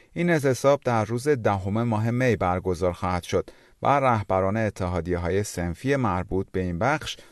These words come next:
آن را تایید کردند. این اولین بار خواهد بود که کارکنان بخش مراقبت از سالمندان دست به یک اعتصاب ملی می‌زنند.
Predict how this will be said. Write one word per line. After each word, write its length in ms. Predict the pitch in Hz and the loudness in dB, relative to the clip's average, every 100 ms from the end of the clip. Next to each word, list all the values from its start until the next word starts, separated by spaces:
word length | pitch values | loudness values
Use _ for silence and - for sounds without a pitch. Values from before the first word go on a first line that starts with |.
| - | -4
آن 160 | 139 | 0
را 120 | 156 170 | 0 0
تایید 460 | - 87 107 131 | -2 -2 0 -2
کردند. 580 | - 85 85 92 90 - _ _ - - - | -2 -4 0 0 0 -4 _ _ -20 -18 -8
این 160 | 175 | 0
اولین 500 | 160 131 120 120 117 | 2 2 2 2 4
بار 200 | 139 135 | 6 4
خواهد 400 | - 95 92 90 | 4 0 0 0
بود 160 | - 92 | -2 -4
که 180 | - 92 | 0 0
کارکنان 640 | - 95 90 95 90 101 | 2 2 2 0 -2 -2
بخش 360 | 98 98 - 110 | 0 -2 -2 -2
مراقبت 680 | 104 95 90 82 85 85 | 0 0 0 -2 -2 -2
از 140 | 95 92 | -2 -2
سالمندان 680 | - 85 80 82 82 139 160 - - - | -2 -2 0 -2 0 0 -2 -8 -8 0
دست 300 | 147 165 - | 0 0 -2
به 80 | |
یک 300 | 104 113 131 - | 0 0 0 -2
اعتصاب 640 | 104 - 95 85 92 101 | -2 0 -4 -2 -2 0
ملی 460 | 131 117 90 90 127 | 0 2 0 0 0
می‌زنند. 560 | 95 85 90 87 82 | 0 -2 -4 -4 -6